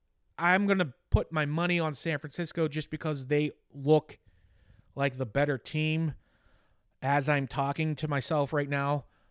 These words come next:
uh, I may be actually changing my mind. Maybe I'll take Green Bay. I, let me think. Let me, let me, you know what? I'm gonna give you my pick in, in a second because it's the same dilemma over in the A F C.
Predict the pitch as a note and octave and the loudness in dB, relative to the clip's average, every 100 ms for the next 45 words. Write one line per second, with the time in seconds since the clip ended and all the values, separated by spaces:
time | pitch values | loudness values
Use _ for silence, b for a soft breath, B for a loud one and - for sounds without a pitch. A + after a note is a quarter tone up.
0 | _ A#2 A#2+ A2+ - C3 A#2+ A#2+ C3 B2+ | _ -4 -2 -2 -2 0 0 0 0 0
1 | B2 A#2 A2+ - C3+ C3 B2+ - D3 D3 | 0 -2 -6 -4 -4 -2 -4 -2 0 0
2 | C#3 B2 C3 C3+ F#3+ - D3+ E3+ A#3 A3+ | 0 0 0 0 -2 -2 2 4 4 2
3 | - A3+ A#3+ A#3+ A3 - F3 - b b | 2 -2 -2 -2 -2 -4 -6 -8 b b
4 | b b - - D#3 C3+ - G#2+ E3 F#3+ | b b -16 -4 0 0 -2 -4 0 0
5 | F3 - G3+ A3+ G#3+ A3 B3 A#3+ b b | 0 0 0 0 0 4 4 2 b b
6 | b - G3 G#3 G3 F#3+ F3 D#3+ E3+ D#3 | b 0 2 4 2 2 0 6 6 4
7 | - _ _ _ _ _ _ _ _ _ | -2 _ _ _ _ _ _ _ _ _
8 | D#3+ C#3+ - _ E3+ D3+ - D#3+ C#3 A#2 | -2 -2 -4 _ 0 2 2 2 0 0
9 | G2+ C#3 G3 G3 - A3+ - C#4+ C#4 A3 | -4 2 4 4 2 -2 -2 0 2 4
10 | A3+ A3 G#3 G3 F#3+ D#3+ F3 F3+ - G2+ | 4 4 4 4 2 2 2 0 -4 -12